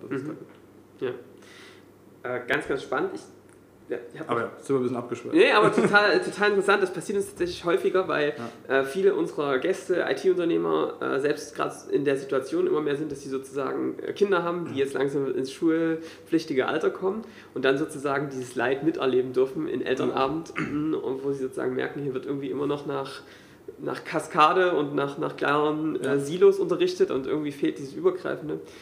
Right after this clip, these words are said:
Speaker 2: Das ist also ein Schmerzpunkt mittlerweile vieler Eltern, die zu Betroffenen werden. Hm, was glaubst denn du,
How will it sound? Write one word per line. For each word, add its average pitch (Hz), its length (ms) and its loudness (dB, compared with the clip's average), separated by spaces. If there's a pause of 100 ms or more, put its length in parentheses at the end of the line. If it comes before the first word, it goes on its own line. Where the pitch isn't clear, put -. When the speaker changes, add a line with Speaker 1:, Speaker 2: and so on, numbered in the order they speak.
(240)
Speaker 2:
Das - 80 -14
ist - 40 -6
also 131 180 0
ein 131 100 -4
Schmerzpunkt 135 640 -6
mittlerweile 127 420 -2
vieler 127 300 -6
Eltern, 135 240 -4
die 123 160 -6
zu - 140 -14
Betroffenen 127 500 -6
werden. 135 180 -4 (560)
Hm, 151 200 -4 (180)
was - 160 -4
glaubst - 340 2
denn 175 80 -4
du, 214 300 -2